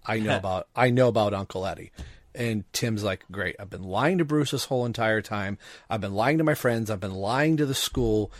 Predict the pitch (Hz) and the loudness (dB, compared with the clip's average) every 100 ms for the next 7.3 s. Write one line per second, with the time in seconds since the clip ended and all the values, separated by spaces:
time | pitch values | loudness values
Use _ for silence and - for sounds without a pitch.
0 | - - 131 123 107 143 170 - 131 127 | -12 -2 2 2 4 4 4 2 2 4
1 | 113 107 - 113 143 - 131 - - _ | 4 0 -4 -2 0 2 0 -2 -8 _
2 | _ - 180 185 - 151 113 104 - 127 | _ 0 2 2 4 4 2 0 -2 0
3 | 117 107 - - - - - _ - 120 | 0 0 -2 -8 -12 -20 -20 _ -4 6
4 | 131 120 107 107 - 123 113 104 110 - | 8 8 4 -2 0 0 0 0 -4 -4
5 | 107 101 104 - 107 113 101 - 107 101 | -4 -2 -2 0 2 2 2 -2 -4 -6
6 | 82 - - _ 127 139 - - 120 113 | -8 -16 -20 _ 2 2 0 -2 -2 0
7 | 107 98 - | -2 -4 -8